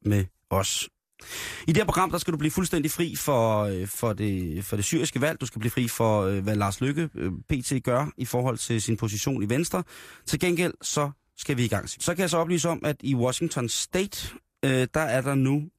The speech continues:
en af de stater, som har legaliseret marihuana. Der er, kommer der nu et, øh,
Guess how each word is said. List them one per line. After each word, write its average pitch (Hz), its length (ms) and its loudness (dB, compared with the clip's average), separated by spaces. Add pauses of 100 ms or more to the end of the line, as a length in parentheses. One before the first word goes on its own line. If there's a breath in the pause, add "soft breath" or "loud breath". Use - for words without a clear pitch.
en 143 120 2
af 127 60 -4
de 127 80 -4
stater, 131 260 -4
som 113 180 0
har 104 120 0
legaliseret 104 640 0
marihuana. 135 440 0 (180)
Der 160 60 0
er, 131 160 -6 (140)
kommer 147 220 0
der 143 100 0
nu 139 280 2
et, - 280 -4
øh, 107 440 2